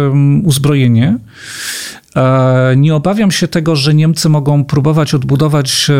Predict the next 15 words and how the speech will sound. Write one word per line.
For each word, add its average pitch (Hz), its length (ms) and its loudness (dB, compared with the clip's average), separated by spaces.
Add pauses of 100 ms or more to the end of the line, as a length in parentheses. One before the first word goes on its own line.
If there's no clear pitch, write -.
(140)
e, 127 40 0
bu-, 127 180 0
Bundeswehrę, 135 720 2
uczynić 165 560 0
ją, 143 480 2
em, 127 680 4 (160)
zdolną 143 640 2
do 135 640 2
uczestnictwa, 170 960 0
e, 113 60 -2 (680)
w 139 1080 2
systemie 180 480 0
bezpieczeństwa, 135 1080 0
e, 135 300 0
europejskiego. 139 1000 0